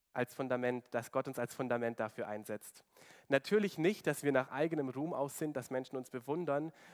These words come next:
sondern dass wir Gottes Eigenschaften nach außen hin tragen. Dass wir Menschen Trost und Halt geben, wo sie womöglich keine Hoffnung mehr haben.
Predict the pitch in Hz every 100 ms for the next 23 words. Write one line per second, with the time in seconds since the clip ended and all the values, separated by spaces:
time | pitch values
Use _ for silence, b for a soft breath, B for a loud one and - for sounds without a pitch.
0 | - - 156 175 156 139 - 139 170 170
1 | 160 147 - 151 - 127 131 135 - 120
2 | - - 120 113 113 117 - 123 120 110
3 | - 101 101 104 104 _ _ _ _ _
4 | _ _ - 139 - 143 160 196 - 175
5 | - 156 196 - 151 - 160 175 - 147
6 | 147 156 B B B 139 131 147 143 143
7 | 147 139 - 143 135 120 113 - 104 104
8 | 101 101 101 104